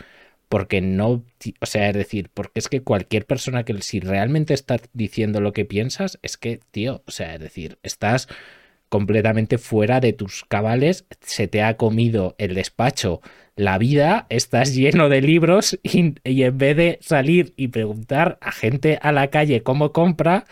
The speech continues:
has empezado a poner funciones y matrices en un ordenador y probablemente se te haya olvidado hasta hablar,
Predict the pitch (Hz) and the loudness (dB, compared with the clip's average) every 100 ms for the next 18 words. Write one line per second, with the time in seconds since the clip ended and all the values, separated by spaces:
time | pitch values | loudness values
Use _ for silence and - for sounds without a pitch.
0 | - - - 120 147 147 143 147 147 147 | -18 -20 -4 0 2 2 2 2 4 4
1 | 127 123 113 110 117 156 185 - - 123 | 2 0 0 2 2 2 -2 -8 -2 -2
2 | 113 139 143 143 135 104 101 - 143 156 | 0 0 2 2 2 0 0 0 0 2
3 | 113 - 123 113 135 143 156 156 135 143 | 0 -2 -2 0 2 4 4 2 4 4
4 | 190 - - - _ 120 113 104 123 143 | 2 -2 -12 -20 _ -4 0 0 2 0
5 | 151 156 120 131 139 139 120 123 160 170 | 0 -2 0 2 2 2 2 2 2 0
6 | - - 87 85 85 98 90 | 0 -6 -6 -6 -4 -2 -2